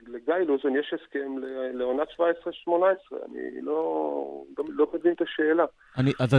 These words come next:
Speaker 2: אז השאלה, אז אני אבהיר
Speaker 1: חדד
Speaker 2: אותה.
Speaker 1: לי
Speaker 2: הש-,
Speaker 1: אותה.
Speaker 2: השאלה שלי, האם במכבי חיפה מודעים לכך שזה לא עובד בתוך חצי עונה וגם לא עונה, אלא שיש, צריך לבנות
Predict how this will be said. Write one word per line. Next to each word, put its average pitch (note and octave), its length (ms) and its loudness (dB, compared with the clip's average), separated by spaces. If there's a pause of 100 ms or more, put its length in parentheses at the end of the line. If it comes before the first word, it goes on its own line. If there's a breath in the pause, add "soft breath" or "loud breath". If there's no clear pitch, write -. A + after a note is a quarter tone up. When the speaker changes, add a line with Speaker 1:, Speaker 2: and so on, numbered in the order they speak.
Speaker 2:
אז C3 140 2
השאלה, C3+ 320 8
אז C3+ 120 0
אני C3 120 4
אבהיר B2+ 200 10
Speaker 1:
חדד D3 140 8
Speaker 2:
אותה. D3 120 12
Speaker 1:
לי C3 60 6
Speaker 2:
הש-, A#2+ 60 6
Speaker 1:
אותה. C#3 120 0 (100)
Speaker 2:
השאלה C3+ 320 4
שלי, C#3+ 240 2
האם C3 180 4
במכבי B2 380 4
חיפה A#2+ 300 4
מודעים A2 380 2
לכך A2 420 2
שזה - 1200 2
לא A#2+ 120 12
עובד A#2+ 420 10 (100)
בתוך G#2+ 1000 6
חצי A#2+ 300 0
עונה D3 200 6
וגם B2+ 200 8
לא C#3 60 10
עונה, C#3 300 10 (160)
אלא A#2 140 4
שיש, A#2+ 500 4
צריך B2 300 4
לבנות A#2 380 4